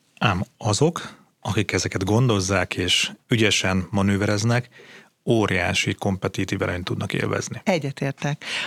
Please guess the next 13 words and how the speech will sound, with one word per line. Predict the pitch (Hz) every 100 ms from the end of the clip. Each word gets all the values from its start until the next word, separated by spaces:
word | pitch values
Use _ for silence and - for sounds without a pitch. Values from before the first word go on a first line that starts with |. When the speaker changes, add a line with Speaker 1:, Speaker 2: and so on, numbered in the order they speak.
| -
Speaker 2:
Abszolút | 185 175 - 147
egyetértek. | 151 143 - 151 165 -
És | - - - -
tényleg | 277 175 139 -
ez | 143
nagyon | 151 143
utolsó. | 143 - 143 143
Én | 190
mindig | 214 233 220
azt | 202
szoktam | 226 185
mondani, | 170 175 170
hogy | 160 170